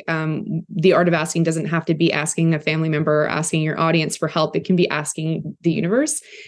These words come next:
And it also doesn't have to be a direct ask. Your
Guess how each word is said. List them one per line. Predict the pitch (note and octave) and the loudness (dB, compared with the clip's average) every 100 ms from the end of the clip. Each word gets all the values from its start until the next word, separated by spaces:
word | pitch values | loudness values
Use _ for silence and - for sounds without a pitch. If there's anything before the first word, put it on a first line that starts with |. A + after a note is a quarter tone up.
| - - - | -20 -8 0
And | G3+ G3 F#3 G3+ | 4 4 4 4
it | |
also | F3+ F3+ | 2 2
doesn't | F#3 G3+ | 2 2
have | F3+ E3+ | 2 2
to | |
be | E3+ E3 | 2 2
a | |
direct | D#3 D3 D3 - - | 2 0 -2 -4 -6
ask. | D3 D#3 A3 - - | -2 0 -2 -4 0
Your | F3 F3 G3+ A3 A#3 | 4 6 6 6 2